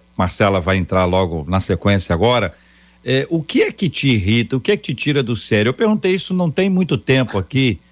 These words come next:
e as pessoas, é, é, reagiram, cada uma con-, contando isso. Isso é até um perigo, porque a pessoa <laughs> conta,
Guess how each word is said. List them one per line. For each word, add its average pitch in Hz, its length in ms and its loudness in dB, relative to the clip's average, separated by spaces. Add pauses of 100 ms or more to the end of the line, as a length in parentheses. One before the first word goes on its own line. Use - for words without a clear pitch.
(260)
e 127 160 4
as 135 140 0
pessoas, 143 760 -2
é, 120 320 0
é, 117 340 2
reagiram, 123 920 0
cada 113 280 0
uma 127 460 0
con-, 127 400 0
contando 127 640 0
isso. 101 320 -2
Isso 127 160 -2
é 139 40 4
até 196 140 -2
um 254 200 -2 (280)
perigo, 123 500 2
porque 120 340 -2
a 120 80 2
pessoa 151 340 -4
<laughs> - 0 -
conta, - 680 -2